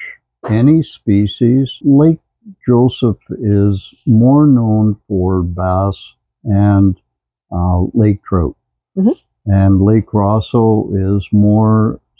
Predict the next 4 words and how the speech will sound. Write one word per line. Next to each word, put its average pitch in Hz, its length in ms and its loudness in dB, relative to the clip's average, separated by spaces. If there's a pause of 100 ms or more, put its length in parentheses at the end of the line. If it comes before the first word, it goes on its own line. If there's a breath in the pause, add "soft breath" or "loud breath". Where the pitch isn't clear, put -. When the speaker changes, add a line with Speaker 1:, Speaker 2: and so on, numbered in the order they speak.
(140)
Speaker 1:
so 101 520 0 (300)
known 117 580 2 (140)
for 98 460 -2 (580)
bass, 104 760 -2